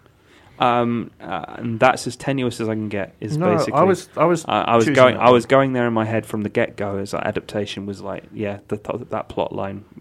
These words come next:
Speaker 1: was obvious flower reference. So,
Speaker 2: Yeah,
Speaker 1: uh,
Speaker 2: no, absolutely. I,
Speaker 1: that
Speaker 2: and,
Speaker 1: was
Speaker 2: and
Speaker 1: where I
Speaker 2: it's a
Speaker 1: was
Speaker 2: real,
Speaker 1: going.
Speaker 2: it's a real book, I think,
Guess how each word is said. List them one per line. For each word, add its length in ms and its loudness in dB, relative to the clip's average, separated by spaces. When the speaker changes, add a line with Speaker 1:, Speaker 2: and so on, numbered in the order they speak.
Speaker 1:
was 240 -16
obvious 420 -8
flower 320 -8
reference. 440 -14
So, 80 -8
Speaker 2:
Yeah, 300 0
Speaker 1:
uh, 20 0
Speaker 2:
no, 280 0
absolutely. 600 -4
I, 100 -2
Speaker 1:
that 60 -10
Speaker 2:
and, 180 -2
Speaker 1:
was 80 -2
Speaker 2:
and 80 2
Speaker 1:
where 80 2
I 40 0
Speaker 2:
it's 100 -2
a 40 2
Speaker 1:
was 80 -2
Speaker 2:
real, 200 4
Speaker 1:
going. 240 -8
Speaker 2:
it's 100 -6
a 80 -2
real 180 2
book, 300 -6
I 40 -2
think, 460 -10